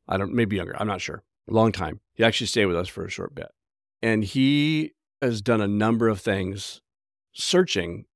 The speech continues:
for something that fulfilled him. He's been in the, uh, law enforcement field. He, uh, worked for, for parole and probation. He,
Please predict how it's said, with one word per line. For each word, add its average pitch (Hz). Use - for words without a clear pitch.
for 120
something 110
that 101
fulfilled 95
him. 92
He's 104
been 101
in 113
the, 95
uh, 87
law 98
enforcement 123
field. 127
He, 104
uh, 90
worked 101
for, 101
for 107
parole 104
and 98
probation. 98
He, 104